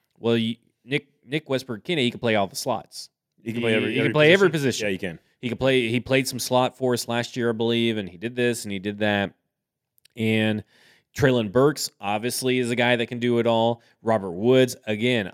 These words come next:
Speaker 1: obviously a guy that can do it all. Now, Kyle Phillips, he's kinda slotted in at the slot. He's an inside
Speaker 2: Yeah,
Speaker 1: wide
Speaker 2: yeah.
Speaker 1: receiver.
Speaker 2: He's
Speaker 1: Chig can be m-, put out wide. I think this all plays in Tim Kelly. And I think what you're seeing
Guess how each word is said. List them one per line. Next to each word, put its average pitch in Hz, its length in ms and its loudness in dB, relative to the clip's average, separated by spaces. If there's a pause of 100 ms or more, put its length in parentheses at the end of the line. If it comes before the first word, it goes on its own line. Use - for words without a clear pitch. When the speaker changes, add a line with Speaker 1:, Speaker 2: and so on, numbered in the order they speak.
Speaker 1:
obviously 113 520 -2
a 113 40 0
guy 117 180 2
that 110 120 -2
can 110 100 -10
do 110 160 0
it 110 80 0
all. 110 220 0
Now, 98 140 -6
Kyle 120 280 0
Phillips, 123 340 -2
he's 120 160 -4
kinda 120 240 -4
slotted 107 500 -2
in 110 380 -2
at 101 220 -4
the - 60 -10
slot. 104 540 -2
He's 104 220 -10
an 104 60 -6
inside 107 380 -2
Speaker 2:
Yeah, 113 80 -4
Speaker 1:
wide 104 100 -4
Speaker 2:
yeah. 82 40 -10
Speaker 1:
receiver. 113 380 -4
Speaker 2:
He's 120 220 -4
Speaker 1:
Chig 135 120 -2
can 151 140 -2
be 147 80 0
m-, 143 160 -4 (260)
put 147 140 0
out 123 200 0
wide. 104 380 2 (400)
I 120 120 -4
think 151 280 -6
this - 160 -4
all 139 160 2
plays 139 300 -2
in 131 100 -4
Tim 127 140 -2
Kelly. 180 200 2
And 160 100 0
I 135 60 2
think 233 340 -6
what 240 160 -6
you're 190 80 0
seeing 135 680 -4